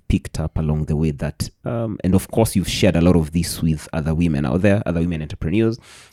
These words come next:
um, through your different forums. Um, but what are some of the lessons that you'd want our audience to hear if someone is out there, um, as an entrepreneur specifically? What are some of the lessons you've, you've learned along the way?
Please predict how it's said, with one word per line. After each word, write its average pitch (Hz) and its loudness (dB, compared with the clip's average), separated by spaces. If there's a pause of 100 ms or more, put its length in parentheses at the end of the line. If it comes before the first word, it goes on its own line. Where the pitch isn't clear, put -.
um, 85 -2
through 95 0
your 80 2
different 78 -4
forums. 120 -2 (460)
Um, 147 -2
but 92 2 (300)
what 135 6
are 107 6
some 101 4
of 82 2
the 80 2
lessons 90 2
that - 0
you'd 76 0
want 82 6
our 76 0
audience 78 -2
to - -10
hear 87 2
if 80 -2
someone 92 2
is 76 -4
out 80 0
there, 78 0 (360)
um, 87 2
as 78 2
an 78 -2
entrepreneur 82 2
specifically? 76 -4
What 104 2
are 87 4
some 82 0
of 73 -4
the 82 -2
lessons 78 -2
you've, 67 -8
you've 73 -2
learned 73 -2
along 69 0
the - -4
way? - -4